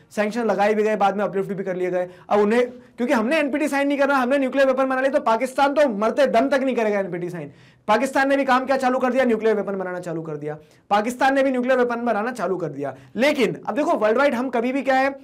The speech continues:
जैसे आप देखोगे तो इंडियन फॉरेन पॉलिसी का एक पार्ट ये भी रहा कि हम, अ, atmosphere of fear create नहीं करना चाहते थे। तो उस समय हमारे पॉलिसी मेकर्स ने इंडिया की जो न्यूक्लियर पॉलिसी रही है, अब देखो हर चीज़ क्या स्ट्रेटेजिकली ड्रिवन होती है, ऐसा नहीं कि हमारे इंटर-, हम मतलब बहुत सत्यवादी हरिश्चंद्र है,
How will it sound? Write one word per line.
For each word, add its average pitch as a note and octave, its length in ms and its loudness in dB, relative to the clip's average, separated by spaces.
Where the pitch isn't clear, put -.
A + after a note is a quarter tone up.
जैसे G#3+ 160 0
आप A#3+ 80 2
देखोगे B3 280 2
तो B3+ 60 -2
इंडियन B3 220 0
फॉरेन A#3+ 260 -2
पॉलिसी A#3 260 -2
का B3 60 0
एक A#3+ 120 -4
पार्ट A#3+ 140 -2
ये A#3 60 -2
भी A#3+ 100 -4
रहा B3 160 -2
कि B3 100 -6
हम, C4 240 -4
अ, A3 200 2
atmosphere C4+ 420 0
of D4+ 100 4
fear C#4+ 320 0
create B3 280 -2
नहीं G#3+ 160 -2
करना F#3 200 -4
चाहते D#3 280 -6
थे। G3 160 -6
तो A3 120 -6
उस G#3+ 120 -6
समय A3+ 120 -6
हमारे A3+ 200 -2
पॉलिसी G#3 320 -2
मेकर्स A3 320 -4
ने A#3+ 160 -4
इंडिया A#3+ 240 2
की C4 120 0
जो C4 80 0
न्यूक्लियर A#3+ 300 2
पॉलिसी G#3+ 320 0
रही F#3+ 220 -2
है, A3 60 0
अब A#3+ 60 -2
देखो D#4+ 160 0
हर A#3 160 -2
चीज़ C4 240 -8
क्या D4 120 2
स्ट्रेटेजिकली G3 600 -4
ड्रिवन F#3+ 200 0
होती E3+ 220 -6
है, F3 40 0
ऐसा F3 160 -4
नहीं B3 140 -4
कि C4+ 60 -4
हमारे G3+ 320 -2
इंटर-, G#3 320 -6
हम G3 200 -4
मतलब G3 300 0
बहुत F#3+ 360 -2
सत्यवादी G3 420 -2
हरिश्चंद्र F3 400 -6
है, C3 100 -14